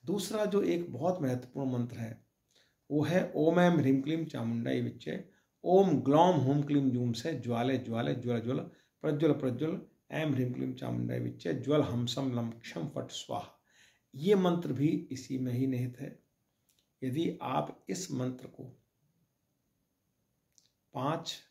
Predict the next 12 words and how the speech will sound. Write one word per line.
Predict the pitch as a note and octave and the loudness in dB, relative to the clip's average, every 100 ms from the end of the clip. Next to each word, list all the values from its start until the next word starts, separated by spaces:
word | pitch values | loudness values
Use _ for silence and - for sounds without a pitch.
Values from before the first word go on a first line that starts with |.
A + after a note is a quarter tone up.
| - | -14
ग्यारह, | B2 B2+ B2 C#3+ - | -8 -4 -2 -2 -4
इक्कीस | C3 - - D3 B2+ | -8 -10 -10 -8 -6
माला | A2 A2+ - _ _ _ _ _ _ _ _ _ - | -6 -8 -12 _ _ _ _ _ _ _ _ _ -12
रुद्राक्ष | B2 A#2 C3 - - | -12 -6 -6 -6 -8
से | - E3 E3 - _ | -6 -6 -6 -12 _
या | C3 C3 B2+ | -6 -4 -4
कमलगट्टे | B2 A#2+ B2 A#2+ - | -6 -6 -4 -6 -10
की | C#3 B2+ | -8 -6
माला | A#2+ A#2+ | -4 -4
से | A#2+ - | -6 -10
करते | - B2 - B2+ | -10 -12 -8 -8
हैं, | A#2 B2 | -8 -12